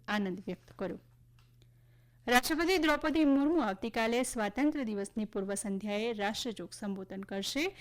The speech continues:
જેનું સીધું જીવંત પ્રસારણ આપ આકાશવાણીના તમામ કેન્દ્રો તેમજ દૂરદર્શનની તમામ ચેનલો પર પ્રથમ હિન્દી અને અંગ્રેજીમાં સાંભળી શકશો.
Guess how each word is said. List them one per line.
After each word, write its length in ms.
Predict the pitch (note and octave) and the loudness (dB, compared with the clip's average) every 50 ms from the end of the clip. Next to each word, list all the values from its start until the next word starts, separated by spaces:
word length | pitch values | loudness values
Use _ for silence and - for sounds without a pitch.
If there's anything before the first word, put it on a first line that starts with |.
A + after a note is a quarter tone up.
| - - - - - | -18 -20 -20 -10 -2
જેનું 320 | - A#3+ A#3 A#3+ C4 C4 C4 | 0 4 4 6 4 4 2
સીધું 500 | - - - B3 A#3+ A3 C4 C#4 D4 C#4 | 0 -2 0 0 0 0 0 0 0 0
જીવંત 420 | - - G3+ G3+ G3 F#3+ F#3+ - | -2 -4 -4 -4 -4 -4 -4 -6
પ્રસારણ 520 | - G3+ G3 - - G#3 G3+ G#3 A3+ B3 - - | -6 -6 -4 -4 -2 -2 0 0 0 -2 -2 -4
આપ 300 | G#3+ G#3 G3+ G3+ - - - | -4 -4 -4 -4 -6 -6 -4
આકાશવાણીના 760 | G#3 G3 - G#3+ G#3 G3 - - G#3+ G3+ G#3 G#3 G#3+ A3 A3 | -4 -2 0 0 -2 -2 -2 -4 -4 -2 -2 -2 -2 -2 -2
તમામ 380 | A3 - G#3+ G3 F#3+ F#3+ F#3+ G3 | -4 -4 -4 -4 -4 -4 -4 -6
કેન્દ્રો 440 | - - G3 G3 G3 F#3+ A#3 C#4+ | -6 -6 -4 -4 -2 0 0 -2
તેમજ 400 | D4+ - C4+ A#3+ A3+ A3+ A#3 - C4 C4 - - - - - _ - | -2 -2 -2 -2 0 0 0 0 -2 -4 -4 -8 -16 -20 -10 _ 0
દૂરદર્શનની 720 | A3 G#3 A3+ A3 A3 G#3 B3 C4+ C4 - D#4+ D#4+ E4+ F4+ E4+ | 2 4 4 4 4 2 2 2 2 2 4 4 4 4 2
તમામ 380 | - B3+ A3+ A3+ A3 A3+ A3+ | 2 0 0 2 2 0 0
ચેનલો 440 | G#3+ - G#3+ G3+ G3 G3 F#3+ G3 G3 | 0 -2 -2 -2 -2 -2 -2 -4 -4
પર 160 | - G#3 G3+ | -4 -4 -6
પ્રથમ 400 | G3+ - G#3 G3 - A3 G#3+ G3+ | -4 -4 -6 -6 -4 -2 -2 0
હિન્દી 400 | F#3+ F#3 A3 B3 C#4+ E4 D4+ G#3+ | 0 4 4 4 4 4 2 0
અને 220 | F#3+ F#3 F#3 F#3+ - - - | -2 -4 -6 -6 -8 -6 -4
અંગ્રેજીમાં 520 | G#3 G3+ A3 C4 C#4+ A#3 G3+ F#3 F3+ G3+ | -2 0 2 2 0 0 -2 -6 -8 -8
સાંભળી 360 | G3 - A3 G#3 F#3 F3+ G3 G3 | -10 -8 -6 -6 -6 -6 -6 -8
શકશો. 400 | - - G3 - - - - | -10 -10 -10 -10 -10 -12 -12